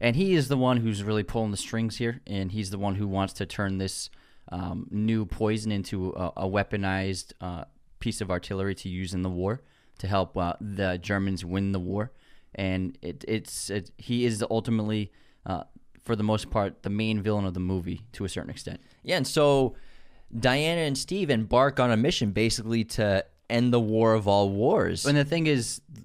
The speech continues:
Speaker 1: um, Diana's mother doesn't want her to go and get involved, and so she, she actually goes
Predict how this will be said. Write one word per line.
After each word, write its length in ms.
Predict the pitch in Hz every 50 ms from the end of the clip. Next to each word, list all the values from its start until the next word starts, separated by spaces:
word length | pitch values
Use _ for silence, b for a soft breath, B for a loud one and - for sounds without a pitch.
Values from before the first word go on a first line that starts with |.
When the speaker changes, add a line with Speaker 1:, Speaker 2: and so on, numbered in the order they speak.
| - - -
Speaker 1:
um, 460 | 117 107 104 104 107 104 104 101 - - - - _ _ _ _ -
Diana's 520 | 110 123 120 123 131 139 139 135 120 101 107
mother 640 | 104 104 110 120 127 120 117 110 104 104 101 98 - - 98
doesn't 340 | 101 120 120 113 113 107 104
want 200 | 104 104 113 110
her 100 | 110 101
to 80 | 90 95
go 260 | 87 - 95 90 98 -
and 140 | - 101
get 140 | 92 98 -
involved, 500 | 85 90 87 87 98 98 98 98 95 90 104
and 100 | 95 87
so 200 | - - 101 98
she, 360 | - - 113 113 104 98 - b b b b b
she 180 | b - - 127
actually 540 | 110 107 107 - - - - 110 107 107 98
goes 580 | 90 90 113 110 110 104 104 104 98 - -